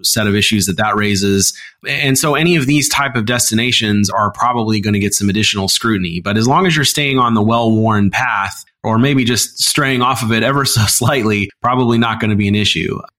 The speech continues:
One other thing I wanna point out as well is travel self-reporting and pre-authorization requirement applies to everybody, all clearance holders. And so, you know, it really doesn't matter what your level of clearance is. This is something that you need to be taking into consideration.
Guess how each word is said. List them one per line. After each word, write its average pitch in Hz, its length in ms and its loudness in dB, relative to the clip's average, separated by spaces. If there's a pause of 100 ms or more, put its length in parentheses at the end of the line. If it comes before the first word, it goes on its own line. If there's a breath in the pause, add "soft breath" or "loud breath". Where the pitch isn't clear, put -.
One 165 240 2
other 151 280 0
thing 135 240 0
I 127 140 -2
wanna 120 200 2
point 120 240 0
out 117 140 0
as 104 160 0
well 123 420 2
is 110 400 0 (420 loud breath)
travel 147 480 2
self-reporting 113 1080 0 (140)
and 101 140 2
pre-authorization 117 880 2
requirement 98 580 0
applies 113 520 -2
to 101 320 -2 (240)
everybody, 110 460 0
all 101 160 0
clearance 117 400 0
holders. - 500 -2
And 113 140 0
so, 110 380 2
you 117 100 0
know, 104 80 2
it 107 80 0
really 120 220 2
doesn't 117 200 0
matter 110 280 0
what 117 200 0
your 113 120 2
level 107 280 2
of 95 120 -2
clearance 123 400 0
is. 110 320 0
This 101 160 0
is 104 100 0
something 107 300 0
that 95 160 0
you 107 80 0
need 104 100 2
to 95 80 0
be 98 80 0
taking 98 360 0
into 92 140 0
consideration. 90 880 -2